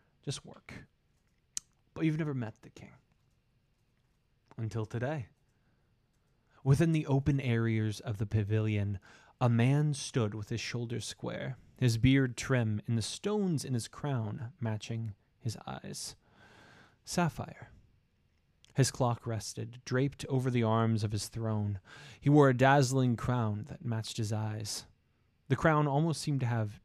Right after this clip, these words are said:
tails, little braids lovingly put in by large fingers.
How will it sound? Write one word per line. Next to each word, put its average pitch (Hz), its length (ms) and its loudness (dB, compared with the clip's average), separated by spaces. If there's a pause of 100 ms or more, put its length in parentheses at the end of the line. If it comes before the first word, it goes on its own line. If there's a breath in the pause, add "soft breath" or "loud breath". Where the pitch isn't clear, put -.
(140)
tails, - 560 -6
little 160 180 0
braids 123 640 2
lovingly 127 400 0
put 131 220 0
in 117 200 0
by 110 120 -2
large 113 460 -4
fingers. 110 600 -8